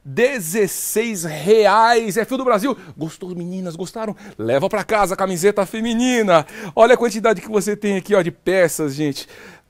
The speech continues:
Peças infantis a partir de quinze reais pra garotada. Ó, vou jogar pro garoto aqui do lado aqui, ó.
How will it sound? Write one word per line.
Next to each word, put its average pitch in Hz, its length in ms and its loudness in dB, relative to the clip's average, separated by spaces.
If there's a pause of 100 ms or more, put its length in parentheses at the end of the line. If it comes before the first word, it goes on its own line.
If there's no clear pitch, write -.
Peças 226 340 4
infantis 220 800 -6 (240)
a 208 120 0
partir 208 500 -6
de 170 160 -10 (200)
quinze 247 500 -4
reais 180 640 4
pra 165 160 -6
garotada. 160 680 -2 (160)
Ó, 143 220 6
vou 127 80 -4
jogar 175 220 2
pro 190 100 0
garoto 160 320 4
aqui 147 140 -6
do 139 80 2
lado 139 200 2
aqui, 135 160 -2
ó. 143 80 2